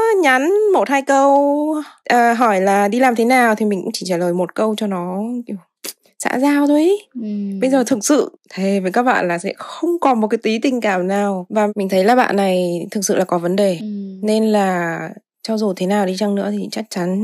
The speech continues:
Speaker 1: là sẽ không thể nào cứu vãn được. Không thể nào mà trở thành gì đó của nhau được.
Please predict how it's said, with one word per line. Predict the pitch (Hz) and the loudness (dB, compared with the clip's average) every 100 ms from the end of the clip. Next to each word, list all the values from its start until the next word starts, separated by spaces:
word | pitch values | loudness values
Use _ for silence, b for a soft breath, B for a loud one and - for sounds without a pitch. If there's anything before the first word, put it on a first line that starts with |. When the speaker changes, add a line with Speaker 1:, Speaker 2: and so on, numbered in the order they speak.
| 233 | -2
Speaker 1:
là | 196 170 | -2 -4
sẽ | - 202 | -6 -6
không | 208 196 190 | -6 -6 -6
thể | 165 | -10
nào | 156 160 156 160 _ | -10 -14 -16 -20 _
cứu | 180 175 | -4 -2
vãn | 196 - 214 | -2 -6 -8
được. | 190 _ _ | -12 _ _
Không | - 208 | -6 -4
thể | 202 175 | 0 0
nào | 175 175 | 2 0
mà | 175 175 160 | 0 -2 -4
trở | - 156 | -6 -4
thành | 180 160 165 B B B B | -4 -6 -10 B B B B
gì | 190 190 175 | 0 2 4
đó | 170 190 | 4 4
của | 226 | 2
nhau | 202 196 | 2 0
được. | 175 | -4